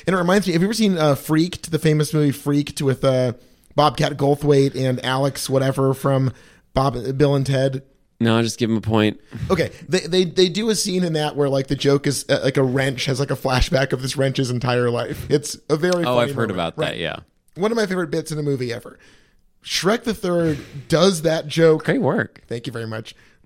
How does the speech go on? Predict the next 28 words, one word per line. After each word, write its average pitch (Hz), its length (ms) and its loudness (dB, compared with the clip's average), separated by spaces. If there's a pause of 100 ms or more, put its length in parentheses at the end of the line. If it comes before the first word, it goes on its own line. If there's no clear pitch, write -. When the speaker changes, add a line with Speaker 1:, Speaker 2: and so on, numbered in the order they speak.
Speaker 1:
The 147 160 0
gingerbread 220 560 2
man's 185 360 -2
entire 175 500 0
life 160 300 2
flashes 156 500 -2
before 170 320 0
his 143 120 2
eyes 151 240 -2
at - 60 2
one 185 180 2
point, 202 420 0
and 170 100 0
at 151 120 0
that 160 180 2
moment 165 300 4
I 147 80 0
was 151 160 2
like, 151 180 2
"This 139 360 2
is 180 360 2 (260)
the 147 160 2
best 156 400 0
joke 185 440 0 (500)
of 214 240 4
the 220 140 -2
entire 170 420 -2
series. 131 560 -10